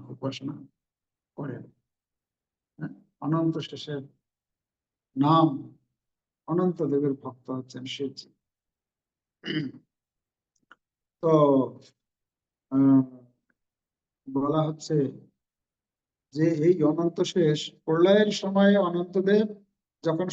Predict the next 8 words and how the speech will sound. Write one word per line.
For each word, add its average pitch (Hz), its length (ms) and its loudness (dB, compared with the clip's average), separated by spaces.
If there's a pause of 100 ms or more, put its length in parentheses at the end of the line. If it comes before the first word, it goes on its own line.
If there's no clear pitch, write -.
সমগ্র 202 320 -4 (180)
সৃষ্টি 185 300 -6 (120)
সংহার 160 260 -2 (100)
করতে 156 200 -8 (100)
ইচ্ছা 160 260 -12
করেন, 208 240 2 (560)
তখন 175 220 -6 (180)
ক্রমবশ-, 208 640 2